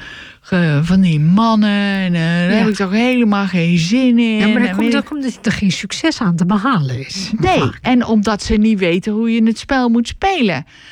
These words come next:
Speaker 1: Maar op het moment dat je dat wel weet en op het moment dat je wel succes te behalen hebt en dat je denkt, <laughs> "Haha, nou heb ik ze tuk. Yes, het is me gelukt." Dan wordt het leuk.
Speaker 2: Ja, natuurlijk.
Speaker 1: Nou, en Monique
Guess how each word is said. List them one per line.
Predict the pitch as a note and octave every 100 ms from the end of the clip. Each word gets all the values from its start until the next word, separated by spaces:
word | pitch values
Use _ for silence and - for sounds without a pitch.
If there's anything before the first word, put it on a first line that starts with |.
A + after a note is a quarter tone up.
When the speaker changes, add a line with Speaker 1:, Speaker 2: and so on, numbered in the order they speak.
| - -
Speaker 1:
Maar | - C4+ C4
op | - B3+
het | C4
moment | B3+ B3+ B3+ B3
dat | A#3
je | -
dat | A3+ A3
wel | A3+ E4 F#4 C4+
weet | G#3 E3+ A3+
en | B3+ A#3+
op | A#3+
het | A3+
moment | A#3 A#3+ B3 A#3+
dat | A3+ G#3+
je | A3 A#3
wel | D4 F#4
succes | F4+ B3+ A3+ A#3+ G#3
te | -
behalen | G3 F3+ F3+ E3+ E3 E3
hebt | E3+ F3+
en | G#3+
dat | G#3 G#3
je | G3
denkt, | G#3 G3 -
<laughs> | -
"Haha, | D#4 D#4 C#4+ B3+ G3 F3+ E3+ F3 -
nou | C4+ D4 F#4 E4+
heb | C4+
ik | B3+ A#3+
ze | C4
tuk. | G#3+ B3+ G#3 - - -
Yes, | C#4 F4 C#4 -
het | C#4+ A#3+
is | B3
me | A3
gelukt." | A#3 D4+ F4 F4 D4 - - - _ _
Dan | B4 C#5+
wordt | A#4 C#3
het | G3+ A#3+ A#4+ B4
leuk. | D4 - -
Speaker 2:
Ja, | A#3+ F3+
natuurlijk. | G3 F3 - C#4 F#3+
Speaker 1:
Nou, | C#3 - -
en | C#3
Monique | D3 G3+ E4 F#4+ -